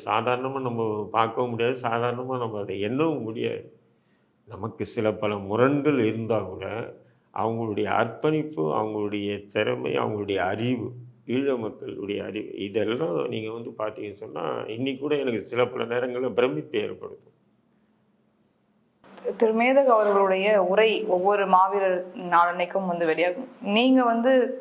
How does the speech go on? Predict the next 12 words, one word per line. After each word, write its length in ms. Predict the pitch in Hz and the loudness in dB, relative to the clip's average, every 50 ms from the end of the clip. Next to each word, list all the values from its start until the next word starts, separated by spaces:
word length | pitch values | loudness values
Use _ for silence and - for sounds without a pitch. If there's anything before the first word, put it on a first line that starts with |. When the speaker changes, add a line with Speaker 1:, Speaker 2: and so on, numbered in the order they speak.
| 208 - - | -6 -2 2
Speaker 2:
கேட்டிருப்பீங்க, 440 | - 226 226 220 208 185 185 175 170 | 2 2 4 2 0 -2 -2 0 2
கண்டிப்பா 320 | 170 170 175 185 - 202 | 2 2 2 2 2 2
அந்த 120 | 185 180 | 4 4
உரைகள் 300 | 170 175 180 175 185 170 | 4 4 4 2 2 -2
கேட்டிருப்பீங்க. 440 | 175 - 170 165 - - - - 175 | -2 -4 -6 -8 -8 -12 -8 -6 -4
உங்களுக்கு 800 | 180 185 190 202 220 240 262 262 262 254 262 240 240 220 202 185 185 | -2 0 0 2 4 4 6 6 4 4 4 4 4 4 4 4 4
எது 180 | 190 208 220 | 4 4 4
ரொம்ப 520 | 208 190 185 190 190 196 196 185 185 185 - - - - - - - - | 4 4 2 2 2 2 2 2 0 -2 -8 -16 -16 -16 -16 -16 -8 -4
மனசுல 460 | - 170 170 180 190 190 - - 190 185 | 0 2 4 4 4 2 2 0 2 2
நின்ன 260 | 185 185 190 202 202 | 2 0 0 2 4
உரை 300 | 190 175 175 175 175 175 | 4 6 6 6 4 4
ஏதாவது? 440 | 175 170 180 175 175 170 175 180 | 2 2 2 2 0 0 -4 -6